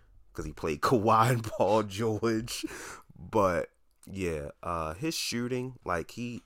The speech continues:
actually shoots a better percentage on his step back threes than he does catch and shoot threes. It's crazy. Like, he's a rhythm shooter, so I get it. It's just sometimes he frustrates me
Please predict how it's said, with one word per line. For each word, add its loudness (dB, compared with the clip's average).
actually -6
shoots -10
a -4
better -4
percentage -8
on -8
his -10
step -8
back -8
threes -8
than -10
he -12
does -8
catch -12
and -14
shoot -16
threes. -20
It's -20
crazy. -10
Like, -12
he's -4
a 0
rhythm -2
shooter, -8
so -4
I -2
get -6
it. -4
It's -10
just -10
sometimes -8
he -10
frustrates -8
me -8